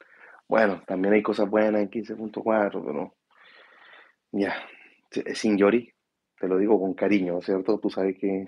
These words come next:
<laughs> con lo que hemos hablado, pero ya, ahí nomás. Benjamín dice que quiere una licencia, entonces vayan a participar en la inscripción. Eh, no participan en los sorteos porque piensan que de todos modos no ganarán. Eso es lo que dice el Lachi Barranco.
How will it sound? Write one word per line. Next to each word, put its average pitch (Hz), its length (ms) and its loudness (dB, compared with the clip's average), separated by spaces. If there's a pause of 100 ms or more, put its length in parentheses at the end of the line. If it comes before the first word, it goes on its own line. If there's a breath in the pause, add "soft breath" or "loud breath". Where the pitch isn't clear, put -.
(120)
<laughs> - 440 -6
con 104 140 0
lo 98 120 2
que 107 80 0
hemos 104 200 2
hablado, 104 360 4
pero 95 240 0 (580 loud breath)
ya, 180 240 -2 (540)
ahí 117 160 0
nomás. 87 260 -4 (160)
Benjamín 110 380 2
dice 135 180 4
que 110 100 4
quiere 117 160 4
una 123 140 4
licencia, 98 460 -2
entonces 92 320 -4
vayan 107 240 2
a 104 80 2
participar 104 500 -2
en 104 80 0
la 104 100 0
inscripción. 101 460 -8 (1080 loud breath)
Eh, 95 640 2
no 101 140 0
participan 127 400 4
en 131 60 4
los 113 100 -2
sorteos 123 460 0
porque 101 260 -4
piensan 117 500 -4
que 101 100 -8
de 92 140 -4
todos 110 220 -6
modos 113 260 -2
no 110 100 -2
ganarán. 101 400 -2
Eso 104 220 -16
es 113 40 -8
lo 110 60 -4
que 113 120 -4
dice 113 300 0
el 95 180 -8
Lachi 101 240 -6
Barranco. 104 520 -4